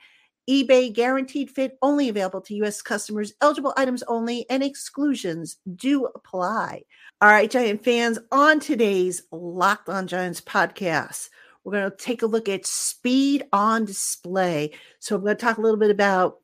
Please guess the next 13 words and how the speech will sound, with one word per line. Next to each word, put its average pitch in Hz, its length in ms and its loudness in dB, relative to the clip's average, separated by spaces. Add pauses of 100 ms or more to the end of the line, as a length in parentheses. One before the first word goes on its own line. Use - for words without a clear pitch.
you 196 100 -4
know, 170 320 -4
Jalin 226 380 2
Hyatt 214 500 4
and 208 140 -2
just 226 220 -6 (420)
basically 294 400 4
what 226 180 4
I'm 226 160 2
seeing 233 300 -2
from 214 160 -2
the 202 160 -2
offense 190 360 -4